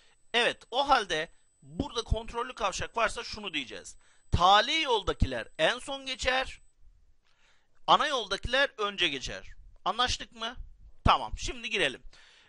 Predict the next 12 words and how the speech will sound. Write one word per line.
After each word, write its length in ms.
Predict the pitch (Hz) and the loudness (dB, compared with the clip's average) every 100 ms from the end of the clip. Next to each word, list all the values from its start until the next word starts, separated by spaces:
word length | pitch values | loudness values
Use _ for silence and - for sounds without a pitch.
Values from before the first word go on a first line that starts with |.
| - | -8
Ee, 600 | 139 135 131 123 127 240 | -4 -2 -4 -6 -4 2
bakıyoruz. 580 | 311 285 226 175 202 - - | 2 2 -6 -6 -10 -4 2
Arkadaşlar 520 | 233 254 214 - 170 | 2 2 -4 -2 0
ana 180 | 220 294 | 2 2
yolda 300 | 294 269 254 | 0 -4 -6
bulunan 240 | 254 247 | -6 -4
araçlarımıza 600 | 240 233 220 226 226 220 | -2 0 -2 -4 -6 -6
bakalım. 340 | 208 175 151 120 - | -6 -4 -6 -8 -12
Üç 300 | 277 - - | -6 -6 -4
numara 360 | 180 139 123 | 0 2 2
ana 200 | 147 185 | 2 0
yolda, 520 | 247 247 233 240 247 | -2 -4 -2 -2 -2